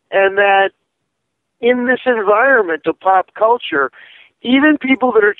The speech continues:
challenged feel normal, 'cause we're all weird. And what's wrong with being weird? Nothing. So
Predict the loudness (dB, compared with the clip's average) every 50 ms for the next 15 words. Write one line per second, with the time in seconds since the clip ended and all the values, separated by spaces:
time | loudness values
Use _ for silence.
0 | -4 -2 0 0 2 2 2 0 0 -2 -6 -10 -12 -14 -14 -20 -20 -20 -14 -8
1 | -2 0 2 2 2 0 0 0 2 2 2 2 2 0 -2 -8 -16 -18 _ _
2 | _ _ _ _ _ _ -20 _ _ _ _ _ _ _ _ -10 -10 -10 -8 -4
3 | 0 2 4 4 4 2 2 2 0 -2 -2 -2 -6 -8 -16 _ _ _ -6 -6
4 | -6 -6 -8 -14 _ _ _ -4 -2 -2 -2 0 0 2 4 4 4 2 2 2
5 | 0 2 2 2 4 2 4 2 2 0 -2 -6 _ _ _ -2 0 0 0 0
6 | -4 -12 -14 _ _ _ -20 -20 -20 -20 -20 -20 -20 _ _ _ _ _ -20 0
7 | 2 4 4 4 2 0 -2 -8